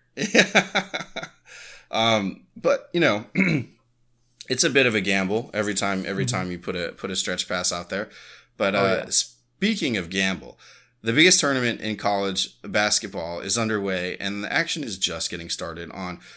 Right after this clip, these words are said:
Speaker 2: DraftKings Sportsbook, one of America's top-rated sportsbook apps. Right now, new customers can bet just five dollars on any pregame money line bet and score one hundred and fifty dollars in bonus bets if your team wins.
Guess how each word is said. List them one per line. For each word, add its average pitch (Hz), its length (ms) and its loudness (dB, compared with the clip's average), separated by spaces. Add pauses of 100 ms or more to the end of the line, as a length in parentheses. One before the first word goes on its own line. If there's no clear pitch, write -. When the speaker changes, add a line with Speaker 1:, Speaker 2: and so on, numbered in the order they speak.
(120)
Speaker 2:
DraftKings 123 460 2
Sportsbook, 98 460 -6
one 139 120 -2
of 107 80 -2
America's 90 400 -4
top-rated 82 460 -6
sportsbook 82 460 -6
apps. 87 360 -6 (260)
Right 139 200 4
now, 107 180 2
new 127 140 -2
customers 104 380 -2
can 87 120 -8
bet 82 240 -6 (160)
just 131 240 2
five 87 300 -2
dollars 78 360 -6
on 85 140 -10
any 139 240 -2
pregame 80 440 -10
money 73 220 -12
line 69 260 -12
bet 117 220 -2 (240)
and 156 140 0
score 135 360 2 (160)
one 156 200 4
hundred 107 220 2
and 98 100 -4
fifty 92 260 -4
dollars 80 360 -4
in 82 100 -10
bonus 85 260 -4
bets 85 280 -4
if 90 100 -12
your 80 100 -10
team 85 280 -4
wins. 110 360 -2